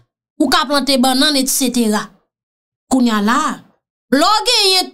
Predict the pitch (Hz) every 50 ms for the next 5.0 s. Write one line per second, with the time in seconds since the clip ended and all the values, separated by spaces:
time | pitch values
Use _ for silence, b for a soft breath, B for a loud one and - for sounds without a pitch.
0 | _ _ 554 - 302 605 - 285 269 262 262 330 330 277 262 - - - 294 262
1 | 247 240 254 311 370 381 - 381 - _ _ _ 349 330 247 - 277 269 - -
2 | 247 240 220 208 208 - - - 285 370 - _ _ _ _ _ _ _ _ _
3 | _ _ _ _ _ _ 523 622 698 - - - - - 480 571 640 554 523 494
4 | 359 339 277 262 320 262 - - 254 240 233 226 214 202 196 180 160 165 170